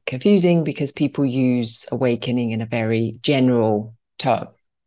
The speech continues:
to describe their own experience of waking up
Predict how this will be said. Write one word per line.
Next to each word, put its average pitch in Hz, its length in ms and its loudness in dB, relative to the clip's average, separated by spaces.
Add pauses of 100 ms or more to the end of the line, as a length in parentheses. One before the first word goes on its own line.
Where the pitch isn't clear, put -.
(140)
to 135 220 2
describe - 560 -6
their 127 280 0
own 127 420 2 (380)
experience - 880 0
of - 260 -6 (260)
waking 139 580 0
up - 320 -6